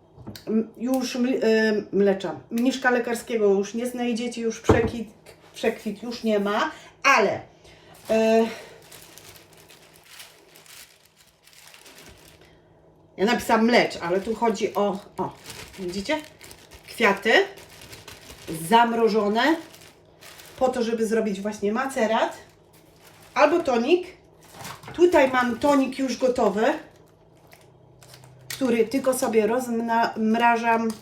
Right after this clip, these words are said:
i wkładam później do buteleczki i mam gotowy. Dodaję glicerynę, koniec.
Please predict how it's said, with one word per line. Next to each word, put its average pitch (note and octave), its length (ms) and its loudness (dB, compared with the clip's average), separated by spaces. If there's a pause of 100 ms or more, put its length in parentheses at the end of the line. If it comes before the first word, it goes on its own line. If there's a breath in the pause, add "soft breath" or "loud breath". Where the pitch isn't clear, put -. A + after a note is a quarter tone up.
(640 loud breath)
i B3 80 -6
wkładam A#3+ 380 2 (520)
później A3 360 0
do B3+ 140 6
buteleczki A#3 920 0 (680 soft breath)
i B3 80 -2
mam A3+ 200 2
gotowy. G3+ 420 0
Dodaję G3 420 6
glicerynę, G#3 800 0 (340 loud breath)
koniec. G#3+ 680 2